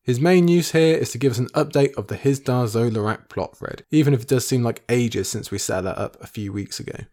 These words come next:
So for all of Dany's problems of encroaching enemies outside, we learn that the inside, the original problem presented to us in the book,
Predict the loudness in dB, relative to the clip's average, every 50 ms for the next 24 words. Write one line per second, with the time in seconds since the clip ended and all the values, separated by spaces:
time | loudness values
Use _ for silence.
0 | _ _ -6 -4 0 4 6 6 8 6 6 4 2 0 0 -2 -4 -2 0 0
1 | 4 4 4 4 4 0 -2 -4 -6 -6 -2 -2 -2 -2 -2 -4 -4 -2 -2 0
2 | 0 0 -2 -4 -4 -2 -2 -2 -2 -4 -4 -4 -2 -2 0 -2 -2 -4 -8 _
3 | -2 0 0 2 2 2 2 2 0 -2 -2 -4 -6 -6 0 2 2 2 2 0
4 | 0 -2 -2 -4 -4 -4 -4 -2 -2 -2 0 0 0 0 0 0 -2 -2 -2 -4
5 | -4 -4 -2 -4 -6 -6 -6 -4 -2 -2 0 0 -2 -2 -2 -4 -4 -4 -2 -2
6 | 0 0 0 0 0 0 0 0 -2 -8